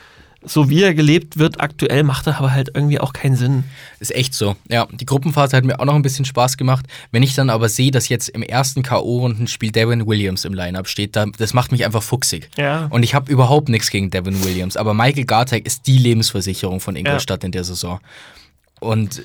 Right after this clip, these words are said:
Speaker 2: dadurch bist du automatisch auf diesem Dampfer, dass du das Spiel abschenkst.
Speaker 1: Ja, weil genau da ist eben der Punkt, dieser Wettbewerb macht keinen Sinn, wenn er von den Clubs nur als Belastung angesehen wird.
Speaker 2: Ja.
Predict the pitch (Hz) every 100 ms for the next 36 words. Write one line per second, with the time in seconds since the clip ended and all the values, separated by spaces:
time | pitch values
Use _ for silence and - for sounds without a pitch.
0 | 107 120 117 131 - 123 - - 123 156
1 | 151 131 127 147 147 131 - - _ _
2 | _ _ 120 123 135 117 113 107 _ _
3 | _ _ _ 127 - 143 - 135 120 113
4 | 113 113 - 117 80 - 90 95 - -
5 | - - - - - - - 139 185 185
6 | - 147 143 139 135 123 175 180 170 165
7 | 156 185 180 214 - _ _ _ _ _
8 | _ - 156 147 131 202 - 151 143 156
9 | - - _ - 156 202 - - 151 147
10 | 123 147 202 156 175 175 - 143 135 131
11 | 131 - 160 160 - 147 175 160 - 147
12 | 175 - 147 123 123 151 131 113 110 -
13 | 101